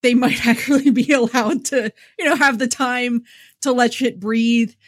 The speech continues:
and to make good games and not have crunch and stuff like that. Um, I don't, I don't think Call of Duty will remain annual. It might go biannual. Um, but yeah,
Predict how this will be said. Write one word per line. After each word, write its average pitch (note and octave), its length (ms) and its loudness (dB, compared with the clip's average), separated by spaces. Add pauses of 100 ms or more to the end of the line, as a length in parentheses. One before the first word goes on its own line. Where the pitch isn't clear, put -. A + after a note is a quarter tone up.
(260)
and A3 300 -2
to G#3+ 440 -2 (220)
make A#3 240 0
good G#3+ 220 0
games A3 420 0
and A3 100 -4
not G#3 160 -4
have A3 160 -4
crunch G#3+ 640 -6
and G#3+ 140 -6
stuff G#3 260 -8
like G3+ 200 -6
that. G3+ 300 -4 (420)
Um, G3+ 600 -6
I A#3 100 0
don't, C#4+ 300 -2
I B3+ 80 2
don't E4 180 -2
think D#4+ 200 -2
Call C4+ 240 0
of A#3+ 80 0
Duty B3 300 0
will A3 180 0
remain G#3 380 -4
annual. G3+ 680 0
It A3 140 -2
might G#3+ 220 -2
go G3+ 400 -2 (500)
biannual. F#3+ 1040 -4 (220)
Um, F3+ 720 -8 (920)
but G#3 360 0
yeah, A#3 420 -2